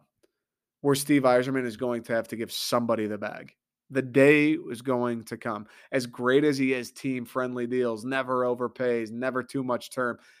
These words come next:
Steve Yzerman's gonna have to give somebody the bag eventually. And if he doesn't, that means guys haven't panned out the way they're supposed to. Whether it's Mo Seider, whether it's Dylan Larkin, whether it's Lucas Raymond,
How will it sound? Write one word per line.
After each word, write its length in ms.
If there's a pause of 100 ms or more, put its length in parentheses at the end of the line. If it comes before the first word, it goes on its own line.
(160)
Steve 260
Yzerman's 460
gonna 160
have 140
to 80
give 220
somebody 760
the 140
bag 340
eventually. 580 (260)
And 140
if 120
he 140
doesn't, 540
that 180
means 220
guys 340
haven't 300
panned 300
out 200
the 80
way 160
they're 120
supposed 440
to. 100 (320)
Whether 320
it's 140
Mo 220
Seider, 480 (240)
whether 280
it's 160
Dylan 400
Larkin, 440 (200)
whether 320
it's 160
Lucas 480
Raymond, 400